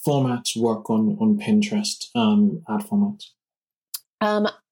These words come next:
Speaker 2: we definitely see a lot of stills working. Static creatives work really well, again, because it looks,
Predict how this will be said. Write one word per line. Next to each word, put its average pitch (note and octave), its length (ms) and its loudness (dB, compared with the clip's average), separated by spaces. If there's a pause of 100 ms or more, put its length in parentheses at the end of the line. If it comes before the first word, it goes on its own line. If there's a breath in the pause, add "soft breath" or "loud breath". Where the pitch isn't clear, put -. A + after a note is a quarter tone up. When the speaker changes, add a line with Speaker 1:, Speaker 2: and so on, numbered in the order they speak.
(120)
Speaker 2:
we A3+ 340 2
definitely F4 460 -2
see A#3 280 0
a - 120 0
lot F3 300 0
of F3 260 2 (100)
stills E3 720 -2
working. B3+ 560 0
Static F#3+ 520 -2
creatives A#3 520 0
work F#3 260 -2
really F#3+ 240 2
well, F#3+ 480 0 (340 loud breath)
again, F3+ 480 -2
because F3+ 400 -2
it - 160 -2
looks, G3+ 580 -4